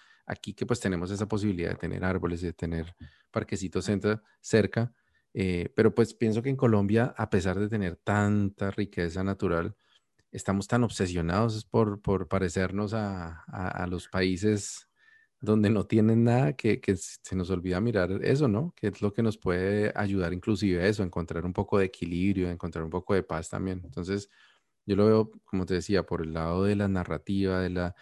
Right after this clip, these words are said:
Speaker 1: identidad, pero también, mm, terapéutico. Yo creo que, que, que esto puede ser una medicina tremenda para mucha gente que, que está sufriendo de depresión, de soledad, de,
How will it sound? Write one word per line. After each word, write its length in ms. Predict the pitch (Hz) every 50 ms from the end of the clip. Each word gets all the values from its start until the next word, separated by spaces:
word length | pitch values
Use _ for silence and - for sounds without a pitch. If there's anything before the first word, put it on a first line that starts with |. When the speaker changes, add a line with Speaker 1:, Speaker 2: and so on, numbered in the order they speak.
| - - - _ _ _ _ - 165 -
Speaker 1:
identidad, 1120 | - - - 117 104 107 98 92 90 - - 85 87 87 85 85 87 90 90 92 95 95 - _ _ _ _ _
pero 180 | _ 107 104 104
también, 640 | - 104 98 98 92 90 90 90 92 95 101 - - - _ _ - 131 - _
mm, 200 | - - 92 - - -
terapéutico. 720 | - 113 104 92 87 - - 113 127 113 - 101 - 98
Yo 160 | 87 90 85
creo 160 | - 95 92
que, 320 | - - 113 113 107 - - -
que, 380 | - 107 95 92 95 - - _
que 120 | - 95
esto 180 | 90 - - 98
puede 140 | 101 107 101
ser 100 | 107 107
una 140 | 107 107 107
medicina 920 | 107 107 104 98 92 - 98 92 85 87 87 92 92 98 98 101 98 -
tremenda 500 | - 101 98 90 90 87 85 85 85 87
para 180 | - 110 104 98
mucha 340 | 92 87 87 85 - 98 92
gente 440 | 98 104 101 98 - 101 101 101 - _ _ _ _ _ _ _ _ _
que, 480 | - - 98 92 87 85 82 85 90 -
que 80 | _ 92
está 220 | 87 - - 80
sufriendo 540 | - - 87 87 92 95 95 90 85 90 90
de 360 | 90 90 90 87 85 85 - - _ _ _ -
depresión, 600 | - 85 - 85 82 82 - - - 87 87 85
de 100 | 78 80
soledad, 600 | - - 82 78 85 80 80 82 82 87 87 87 85
de, 280 | 85 85 85 85 90